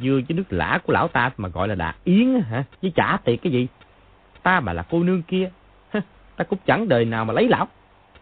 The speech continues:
Mỹ mạo như nàng, làm hoàng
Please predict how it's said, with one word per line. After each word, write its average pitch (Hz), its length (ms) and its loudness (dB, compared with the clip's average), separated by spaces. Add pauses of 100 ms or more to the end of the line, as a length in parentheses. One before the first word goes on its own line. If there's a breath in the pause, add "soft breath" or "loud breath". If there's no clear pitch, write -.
(500)
Mỹ 147 380 -2
mạo 98 460 2
như 139 180 -2
nàng, 95 400 0 (420)
làm 95 200 -4
hoàng 87 340 0